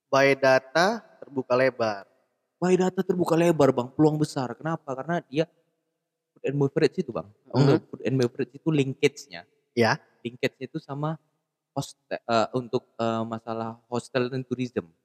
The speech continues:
Speaker 1: Hmm, hmm, hmm, hmm.
Speaker 2: Hotel, perhotelan di Medan ini katanya, tiap minggu,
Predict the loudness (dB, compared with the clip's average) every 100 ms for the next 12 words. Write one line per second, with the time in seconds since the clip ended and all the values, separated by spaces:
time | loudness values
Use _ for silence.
0 | _ -8 2 2 4 0 -4 -4 -2 -2
1 | _ -12 -8 -8 -10 _ _ _ _ -8
2 | -4 -4 -2 0 -2 -8 -10 -6 0 0
3 | 0 -2 -2 -8 _ _ _ _ _ _
4 | _ _ _ _ 0 4 6 6 6 4
5 | 4